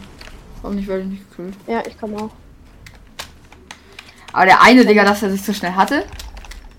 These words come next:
Speaker 1: Oder nee, das stimmt.
Speaker 2: Nein, die Zone.
Speaker 1: Was meinst du?
Speaker 2: Zone.
Speaker 1: Du, du meintest, er, du hast ihm irgendwie zweihunderter gedrückt, aber er war nicht tot, ne?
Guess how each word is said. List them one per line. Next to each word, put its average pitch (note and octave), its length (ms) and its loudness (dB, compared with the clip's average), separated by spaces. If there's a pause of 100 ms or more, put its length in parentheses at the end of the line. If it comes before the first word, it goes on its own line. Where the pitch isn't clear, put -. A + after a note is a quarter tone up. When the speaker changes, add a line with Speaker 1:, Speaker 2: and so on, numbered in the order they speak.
(300)
Speaker 1:
Oder G3+ 160 4
nee, A#3+ 200 4
das - 120 -10
stimmt. B3 240 2
Speaker 2:
Nein, G4+ 280 6
die F4 60 6
Zone. D#4 380 2
Speaker 1:
Was C#4+ 160 0
meinst C#4 260 -2
du? C#4+ 40 -2
Speaker 2:
Zone. A3+ 240 0
Speaker 1:
Du, G3 200 -8
du G#3 140 -10
meintest, B3 360 0
er, F#3+ 220 -2
du G#3+ 160 -2
hast A3+ 140 -2
ihm A3 80 -4
irgendwie G#3+ 160 -6
zweihunderter A3+ 480 -4
gedrückt, A3 320 -8
aber F#3+ 160 -6
er G3 80 -2
war G3 80 -2
nicht G3 160 -8
tot, A3 180 -10
ne? A3 160 -6